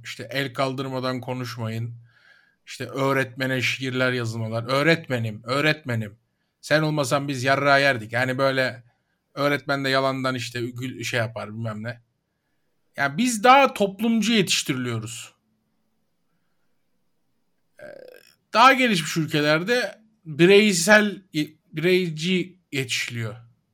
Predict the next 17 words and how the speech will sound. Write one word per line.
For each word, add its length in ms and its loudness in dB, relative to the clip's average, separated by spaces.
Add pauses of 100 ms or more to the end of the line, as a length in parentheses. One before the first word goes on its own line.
(920)
Biz 480 -2 (1300)
bin 320 0
senelik 680 0
bir 160 -4 (160)
geleneğin 580 2
devamıyız. 800 -4 (440)
Bin 160 0
senelik, 480 -4
bin 180 -4
beş 220 0
yüz 140 -10
senelik 440 -8 (1120)
yarı 400 4
kölelik 500 2
bir 60 -2
geleneğin 520 0
devamıyız. 720 -6